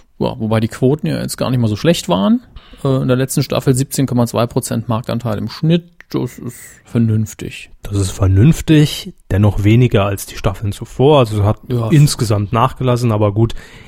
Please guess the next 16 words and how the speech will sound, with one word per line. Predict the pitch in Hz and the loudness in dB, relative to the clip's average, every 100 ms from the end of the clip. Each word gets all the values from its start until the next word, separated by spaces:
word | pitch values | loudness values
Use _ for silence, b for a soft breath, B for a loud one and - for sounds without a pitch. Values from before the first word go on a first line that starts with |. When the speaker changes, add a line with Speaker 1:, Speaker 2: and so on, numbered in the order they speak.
| 156 - | -6 2
Speaker 2:
ähm, | 101 98 95 b b b b b b b b b b b | 4 4 0 b b b b b b b b b b b
das | - 98 | -4 0
passiert | - 107 - 110 107 - | 2 2 2 2 4 4
halt, | 101 98 | 2 2
wenn | 101 | 2
ein | 104 | 2
Format | - 95 98 104 | 0 0 0 -2
auch | 117 | -4
so | - 120 107 | 0 2 4
lange | 117 110 | 4 4
ja | 104 | 2
schon | - 110 | 0 -4
am | 104 | -2
Markt | 104 110 131 | 0 0 0
ist. | 113 123 B B B | -2 -2 B B B
Und | 147 127 131 | 4 4 4